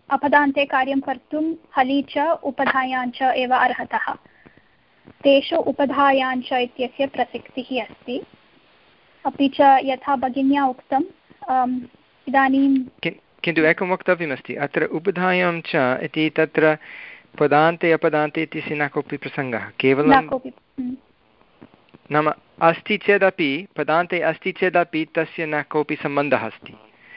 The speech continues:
Speaker 2: अपदान्ते इति उक्तं यतोहि पदम् अस्ति न वा इति न कोऽपि प्रसन्-, प्रसङ्गः किमपि नास्ति, यतोहि निमित्तम्, आ, अन्तरङ्गे अस्ति,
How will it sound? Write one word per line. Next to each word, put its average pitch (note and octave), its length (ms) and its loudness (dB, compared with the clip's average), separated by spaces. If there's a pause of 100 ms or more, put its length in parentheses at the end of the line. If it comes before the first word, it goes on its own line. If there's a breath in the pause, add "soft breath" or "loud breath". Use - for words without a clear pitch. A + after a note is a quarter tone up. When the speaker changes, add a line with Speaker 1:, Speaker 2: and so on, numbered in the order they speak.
(600 loud breath)
Speaker 2:
अपदान्ते F3 680 2
इति E3 220 -2
उक्तं D3+ 360 -4
यतोहि D3 480 -2 (200)
पदम् E3 320 2
अस्ति E3 320 -4
न F3 80 -4
वा D3+ 320 0
इति E3+ 180 -6
न A2 140 -6
कोऽपि F3+ 360 -6
प्रसन्-, B2 600 -10
प्रसङ्गः A#2 400 -14
किमपि D3+ 340 0
नास्ति, - 400 -6 (460 loud breath)
यतोहि D3 540 2
निमित्तम्, D#3+ 560 0 (380)
आ, C3+ 220 2 (400)
अन्तरङ्गे C#3 520 0
अस्ति, - 360 -14